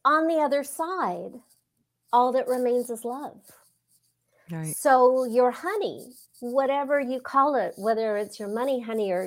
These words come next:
Speaker 1: your love honey or God honey, um, it's going to feel like love.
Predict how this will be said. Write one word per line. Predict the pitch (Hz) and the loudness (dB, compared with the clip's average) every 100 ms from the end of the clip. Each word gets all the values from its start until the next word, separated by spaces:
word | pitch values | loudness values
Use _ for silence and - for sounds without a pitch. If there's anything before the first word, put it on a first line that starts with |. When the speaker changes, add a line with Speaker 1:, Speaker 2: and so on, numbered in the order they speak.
| 180 | -4
Speaker 1:
your | 190 | -6
love | 190 196 254 247 | -4 2 2 2
honey | 254 240 220 202 | 0 2 2 0
or | 202 - | -4 -4
God | 180 185 240 123 143 220 - | -4 -2 -2 -6 -10 -14 -20
honey, | - 185 165 160 190 - _ _ _ _ 208 | -6 -4 -2 -4 -6 -10 _ _ _ _ 4
um, | 208 208 208 202 208 _ _ _ _ _ _ _ _ - _ _ _ _ _ _ _ _ _ _ _ _ _ _ - | 6 6 6 0 -8 _ _ _ _ _ _ _ _ -20 _ _ _ _ _ _ _ _ _ _ _ _ _ _ -4
it's | 233 - | -4 -2
going | 247 254 262 | 2 2 2
to | 262 247 226 220 214 214 _ _ _ _ _ _ _ - - | 0 0 2 0 -2 -8 _ _ _ _ _ _ _ -20 -2
feel | 233 240 | 2 2
like | 214 - - | 0 -4 -10
love. | 156 - | -10 -12